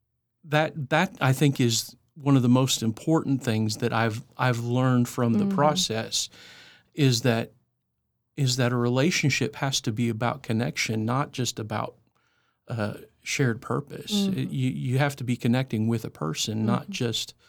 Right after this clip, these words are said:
Speaker 1: I don't know, uh, I guess in a real way, we were, we were just kind of assets in each, in each
Speaker 2: Mm-hmm.
Speaker 1: other's mission at some level.
Speaker 2: Do you feel like that shifted during the marriage?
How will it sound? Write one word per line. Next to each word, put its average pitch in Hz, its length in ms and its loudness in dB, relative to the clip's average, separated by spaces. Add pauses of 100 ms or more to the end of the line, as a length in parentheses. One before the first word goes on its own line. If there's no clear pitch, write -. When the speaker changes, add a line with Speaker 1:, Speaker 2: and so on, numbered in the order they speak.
(1300)
Speaker 1:
I 110 140 -4
don't 113 140 0
know, 104 340 -2
uh, 120 260 -6 (1600)
I 120 120 -4
guess 156 280 2
in 147 80 4
a 127 60 4
real 131 360 2
way, 131 460 2 (1200)
we 135 140 2
were, 127 140 4 (220)
we 143 140 2
were 127 100 2
just 135 220 0
kind 123 200 2
of 110 140 0
assets 127 540 -2
in 110 100 2
each, - 220 -6
in 127 340 0
each 131 220 -2
Speaker 2:
Mm-hmm. 139 80 2
Speaker 1:
other's 117 320 2
mission 117 520 0 (1200)
at 123 180 -4
some 120 300 4
level. 131 420 -6 (520)
Speaker 2:
Do 220 80 -6
you 220 60 0
feel 220 180 -2
like 196 200 0
that 170 220 -4
shifted 285 540 -4
during 277 340 0
the 269 80 0
marriage? 269 540 -4